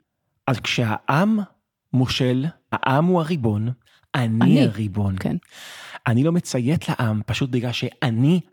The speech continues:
Speaker 1: העם. אבל מה קורה אם אני אינדיבידואליסט? מה קורה אם אני לא מרגיש שאני העם? את יודעת מי אני?
Speaker 2: אני,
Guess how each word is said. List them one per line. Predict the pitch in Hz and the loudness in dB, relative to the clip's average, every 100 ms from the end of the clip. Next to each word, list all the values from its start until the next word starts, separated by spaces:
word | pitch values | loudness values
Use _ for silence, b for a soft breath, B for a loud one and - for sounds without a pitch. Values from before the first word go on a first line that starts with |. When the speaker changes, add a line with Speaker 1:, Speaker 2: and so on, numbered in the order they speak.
| - | -6
Speaker 1:
העם. | 127 - 110 104 - _ B B B B | -6 -2 -4 -4 -10 _ B B B B
אבל | 135 | -4
מה | 320 | -2
קורה | 370 320 | -2 0
אם | 294 | 2
אני | 254 | 2
אינדיבידואליסט? | 233 190 185 175 180 170 - - _ _ B B B B - | 0 0 0 0 -2 -4 -10 -18 _ _ B B B B -4
מה | 359 | -2
קורה | - | -2
אם | 370 | 0
אני | 285 | 0
לא | |
מרגיש | 359 233 180 | 0 0 0
שאני | - - 143 139 156 | -2 0 0 2 2
העם? | 127 - 120 113 | 2 0 0 0
את | 104 165 | -2 -2
יודעת | 190 | 0
מי | 208 240 | 2 2
אני? | 220 294 320 _ _ _ _ - | 2 0 -2 _ _ _ _ -2
Speaker 2:
אני, | 233 | 2